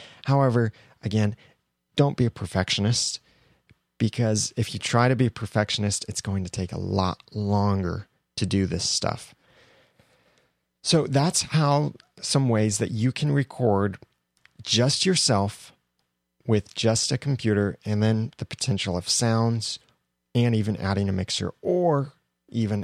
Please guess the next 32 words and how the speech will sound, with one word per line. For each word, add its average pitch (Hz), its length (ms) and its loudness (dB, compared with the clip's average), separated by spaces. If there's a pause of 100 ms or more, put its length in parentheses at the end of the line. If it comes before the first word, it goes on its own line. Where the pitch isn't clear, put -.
adding 98 440 -2 (140)
an 107 120 0
audio 98 360 -2
recorder. 95 500 -2 (320)
If - 140 2
you 165 120 4
have 165 220 2
some 139 220 0
ways 113 420 2
to - 180 -4
add 104 240 0
to 110 320 0
this 87 280 0
or 107 120 4
some 110 180 2
experience 110 640 2
with 117 260 0
any 107 200 2
of 98 100 -4
these 98 280 -2
that - 120 -4
you 117 140 2
would 120 100 2
love 98 340 2
to 101 120 -2
share, 95 340 0 (320)
I 131 120 2
would 113 180 0
love 160 460 2
to 110 100 0
hear 143 280 2
that 101 320 -2